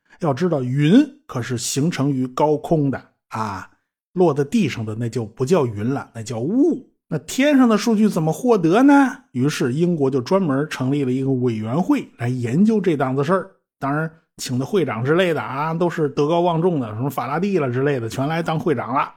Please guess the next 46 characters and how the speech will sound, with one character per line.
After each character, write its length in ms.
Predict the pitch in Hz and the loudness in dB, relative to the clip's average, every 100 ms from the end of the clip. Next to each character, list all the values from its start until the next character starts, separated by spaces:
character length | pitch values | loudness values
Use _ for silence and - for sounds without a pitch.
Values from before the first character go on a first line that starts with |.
| - | -12
啊。 280 | 127 120 - _ - - - - | -10 -10 -12 _ -20 -20 -14 -4
菲 120 | 165 | -2
茨 100 | 165 | 2
罗 160 | 165 | 2
伊 80 | 175 | 4
当 160 | 156 156 | 2 0
然， 120 | 160 | -2
当 140 | 160 160 | -2 -2
然 200 | 160 147 | -2 -2
也 140 | 113 | -2
在 140 | 151 | 0
里 160 | 139 107 | 0 -2
边 140 | 123 | -2
儿 180 | 143 131 143 | -2 -2 -8
是 240 | - 139 | -6 -4
一 80 | 131 | 0
个 80 | 139 | 0
委 200 | 127 120 | 2 2
员 260 | 131 147 | 0 2
嘛。 100 | 262 262 - - _ _ _ _ _ _ _ _ | 0 0 -6 -14 _ _ _ _ _ _ _ _
由 240 | 165 190 269 | 4 6 6
于 160 | 220 | 6
当 300 | 233 262 262 | 4 2 4
时 520 | 247 - 143 196 214 _ | 2 2 2 0 -2 _
能 180 | 135 196 | -2 0
带 220 | 226 185 | 0 0
着 100 | 143 | 0
人 180 | 117 135 | 0 0
类 120 | 196 | -2
上 320 | - - 156 | -2 -4 -6
天 200 | 110 208 | -2 -2
的 80 | 202 | -2
飞 180 | 202 196 | -2 -2
行 180 | 196 208 | 0 0
器 260 | 214 156 | 0 -6
啊， 100 | - - _ _ | -8 -16 _ _
也 80 | 113 | -8
就 120 | 143 | -6
是 200 | 160 135 | -4 -4
热 240 | 139 208 160 | -2 0 0
气 180 | - 127 | -2 -4
球 220 | 127 147 | -2 -2
啊、 200 | 180 131 | -2 -6
氢 240 | - 202 | -2 -2
气 100 | 190 | -2
球， 400 | 123 135 208 - | -2 -2 -2 -6